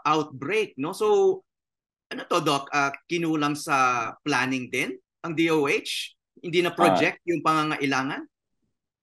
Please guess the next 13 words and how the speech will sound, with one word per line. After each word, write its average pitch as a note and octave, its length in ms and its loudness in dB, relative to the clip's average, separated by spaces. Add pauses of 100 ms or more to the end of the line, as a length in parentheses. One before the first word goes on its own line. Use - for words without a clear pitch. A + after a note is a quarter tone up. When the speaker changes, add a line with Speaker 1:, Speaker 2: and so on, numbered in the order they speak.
(120)
Speaker 2:
Napro-project A3 640 2
namin F3 480 0
yung E3 160 -6
pangangailangan. A#2 1120 -2
Kaya E3 320 -2
lang, D3 480 0 (400)
ah, B2 800 -2
gusto A#2 320 -6
naming C3+ 320 0
ipaliwanag C3 1040 -4
at - 80 -20
pinaliwanag A2 800 -2
na G#2 400 -4